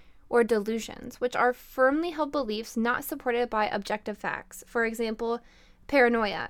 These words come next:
irrational fears for that are, others are out to get them, or believing that the television, radio, or internet, or broadcasting special message that requires some sort of response from them. So, like, an example for this is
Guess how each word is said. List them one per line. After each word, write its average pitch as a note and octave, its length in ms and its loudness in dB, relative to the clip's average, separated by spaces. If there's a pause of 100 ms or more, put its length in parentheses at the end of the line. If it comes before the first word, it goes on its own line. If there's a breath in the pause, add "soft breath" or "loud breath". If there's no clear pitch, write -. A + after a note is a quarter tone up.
irrational A3+ 680 0
fears E4 600 -2 (300)
for A#3+ 340 0 (320)
that A3 340 0
are, - 200 0
others B3 260 4
are A#3 160 0
out A3 160 2
to A#3+ 140 -2
get G3+ 220 -2
them, D4 260 -2 (160)
or A#3+ 100 2
believing A#3 440 -2
that D#4+ 120 -2
the - 80 -8
television, C#4+ 680 -2
radio, A3 420 -2
or A#3 140 -2
internet, G3+ 440 -4 (400 loud breath)
or A#3+ 100 2
broadcasting A#3 640 -2
special C#4 280 -6
message G#3 520 -6
that - 160 0
requires A3 420 0
some B3+ 160 -2
sort A#3 180 -4
of G3 120 -2
response G3 500 -4
from - 220 -12
them. G3+ 240 -8 (500 loud breath)
So, - 160 0
like, C#4+ 180 2
an C4+ 60 -2
example B3+ 440 -2
for C#4+ 180 -2
this B3 380 -4
is A3+ 460 -6